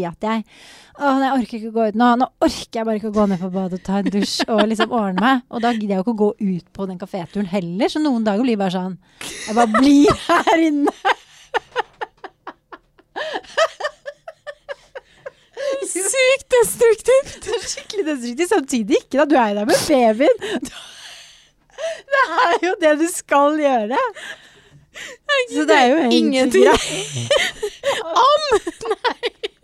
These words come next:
Speaker 1: Jeg gidder ikke amme heller. Jo, selvfølgelig. Men har du aldri hatt, har du ikke hatt sånne
Speaker 2: Jo,
Speaker 1: dager?
Speaker 2: jo, det kjenner meg jo igjen, det er derfor
Speaker 1: Ja.
Speaker 2: jeg ler.
Speaker 1: Ja, du har hatt sånne
Speaker 2: Ja,
Speaker 1: dager,
Speaker 2: ja,
Speaker 1: ja.
Speaker 2: ja, ja, ja, ja, herregud.
Speaker 1: Ah. Og da føler man seg jo dritt.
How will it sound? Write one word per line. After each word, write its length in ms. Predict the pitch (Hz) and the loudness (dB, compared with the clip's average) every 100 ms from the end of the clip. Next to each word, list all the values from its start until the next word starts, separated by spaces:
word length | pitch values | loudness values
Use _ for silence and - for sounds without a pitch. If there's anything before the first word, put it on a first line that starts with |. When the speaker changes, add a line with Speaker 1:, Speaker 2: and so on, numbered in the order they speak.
| - _ - - - - 311 | -16 _ -20 -18 -20 -14 -10
Speaker 1:
Jeg 460 | 302 311 - 440 | -4 -4 -2 -2
gidder 260 | 277 240 269 | -2 -4 0
ikke 140 | 311 | 2
amme 300 | 294 254 233 226 | 4 2 2 4
heller. 380 | 226 339 494 453 - 381 - | 4 4 2 0 -16 -18 -8
Jo, 340 | 214 214 220 | -4 -4 -4
selvfølgelig. 720 | 233 285 285 - 208 190 214 269 | -6 -8 -8 -10 -10 -6 -2 0
Men 180 | 311 - - - - - | -2 -4 -16 -20 -20 -4
har 240 | 226 226 | 0 4
du 60 | 262 | 4
aldri 240 | 226 202 | 2 0
hatt, 240 | 196 - 185 | -6 -8 -8
har 140 | 196 | -8
du 60 | 185 | -6
ikke 100 | 185 | -10
hatt 140 | 175 | -10
sånne 140 | 277 294 | -8 -6
Speaker 2:
Jo, 80 | 285 | -4
Speaker 1:
dager? 380 | 302 370 208 381 | -4 -4 -4 -4
Speaker 2:
jo, 360 | 240 254 302 277 | -6 -8 -6 -4
det 160 | 262 | -4
kjenner 420 | 262 - 330 233 190 | -6 -8 -8 -6 -6
meg 140 | 185 | -4
jo 80 | 208 | -4
igjen, 240 | 214 262 | -4 -6
det 80 | 277 | -8
er 80 | 247 | -4
derfor 320 | 254 330 233 | -2 -2 -2
Speaker 1:
Ja. 140 | 220 226 | -2 -2
Speaker 2:
jeg 160 | 240 | -4
ler. 240 | 220 330 - - - - - - 403 | -6 -6 -8 -14 -20 -12 -8 -4 -4
Speaker 1:
Ja, 160 | 262 | -2
du 100 | 254 214 | -2 0
har 160 | 202 | 2
hatt 220 | 370 226 | 2 0
sånne 320 | - 208 208 226 | -2 -4 -2 0
Speaker 2:
Ja, 80 | 240 | -2
Speaker 1:
dager, 140 | 294 | -2
Speaker 2:
ja, 180 | 220 220 | -4 -2
Speaker 1:
ja. 0 | |
Speaker 2:
ja, 160 | 240 220 | -2 -4
ja, 160 | 208 - | -6 -8
ja, 220 | 175 202 | -8 -8
ja, 220 | 202 - 220 | -8 -12 -12
herregud. 460 | 240 113 165 139 - | -14 -14 -16 -18 -16
Speaker 1:
Ah. 260 | 254 233 196 - - - - - - 262 262 214 - | -12 -10 -10 -16 -18 -20 -20 -20 -18 -14 -12 -14 -12
Og 120 | 247 240 | -6 -4
da 80 | 262 | -2
føler 300 | 269 202 170 | -2 -2 -2
man 140 | 165 | -6
seg 160 | 185 240 | -6 -4
jo 20 | |
dritt. 440 | 202 240 _ - | -6 -8 _ -20